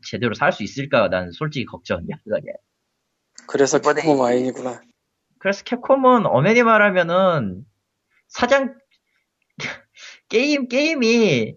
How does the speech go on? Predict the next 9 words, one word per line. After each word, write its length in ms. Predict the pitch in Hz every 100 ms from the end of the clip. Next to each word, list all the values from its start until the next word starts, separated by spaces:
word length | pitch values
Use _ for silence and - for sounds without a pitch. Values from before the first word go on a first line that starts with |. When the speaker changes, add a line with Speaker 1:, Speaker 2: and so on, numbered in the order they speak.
| -
Speaker 1:
게임을 580 | 220 262 269 233 220 170
그냥 240 | 170 170
주수입원으로 640 | 156 156 240 269 349 247 135
안 240 | 98 139
보고 180 | 240 247
있어요. 640 | 156 156 123 123 135 104
<laughs> 240 | 101 - _ _ _ _ _ _ -
Speaker 3:
언젠가는 640 | 104 117 131 147 139 131 127
불안, 360 | 120 123 120